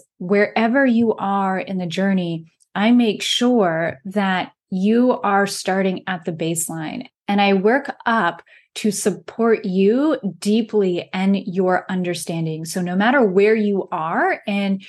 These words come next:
your education and your understanding of postpartum, uh, or nutrition in general, this certification is gonna start you at the very beginning and increase so that no matter where you are, you're gonna be able to understand and fully comprehend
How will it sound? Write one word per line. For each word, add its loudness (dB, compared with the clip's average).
your 0
education 0
and 0
your -6
understanding -2
of -10
postpartum, -2
uh, -2
or 4
nutrition 0
in -6
general, 0
this 0
certification -2
is 2
gonna -2
start -2
you 0
at -2
the 2
very 0
beginning 0
and -6
increase 0
so 0
that -2
no -2
matter 4
where 2
you 0
are, -2
you're 2
gonna 2
be 0
able -2
to -8
understand 0
and -4
fully -2
comprehend 0